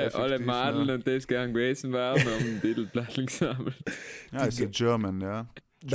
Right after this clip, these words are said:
Speaker 1: German
Speaker 3: wir jetzt gerade
Speaker 1: Artist.
Speaker 3: bei denen sein, so Pokémon-Karten, Yu-Gi-Oh-Karten, Fußballsticker,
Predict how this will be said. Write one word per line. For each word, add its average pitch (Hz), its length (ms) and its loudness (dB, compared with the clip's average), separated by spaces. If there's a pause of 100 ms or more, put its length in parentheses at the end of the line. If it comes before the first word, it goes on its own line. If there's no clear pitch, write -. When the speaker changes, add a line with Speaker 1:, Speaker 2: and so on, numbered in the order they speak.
Speaker 1:
German 151 220 6
Speaker 3:
wir 143 60 8
jetzt 117 140 4
gerade 143 120 6
Speaker 1:
Artist. 151 160 2
Speaker 3:
bei 127 100 6
denen 123 300 0
sein, 120 420 -2
so 110 200 -2
Pokémon-Karten, 120 1160 0
Yu-Gi-Oh-Karten, 110 880 0
Fußballsticker, 110 920 -2